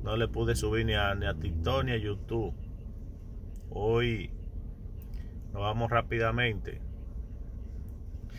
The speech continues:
Palé derecho para el V I P, cero siete treinta y siete, cero siete treinta y siete. A ver, déjame ver si se lo enseño.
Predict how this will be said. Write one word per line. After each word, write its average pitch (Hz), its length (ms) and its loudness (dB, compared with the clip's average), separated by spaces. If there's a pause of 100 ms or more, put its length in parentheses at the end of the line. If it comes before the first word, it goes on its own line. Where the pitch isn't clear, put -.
(400)
Palé 113 320 8
derecho 135 460 6
para 107 140 0
el 104 60 0
V 117 180 4
I 110 40 2
P, 120 240 -4
cero 95 240 -4
siete 110 320 -4
treinta 113 340 0
y 98 60 -2
siete, - 560 0
cero 87 280 -8
siete 104 380 0
treinta 113 360 2
y 110 60 2
siete. - 600 2 (1160)
A 95 40 2
ver, 101 160 2
déjame 107 180 6
ver 110 100 4
si - 60 -4
se 117 80 4
lo 110 80 2
enseño. 104 400 -2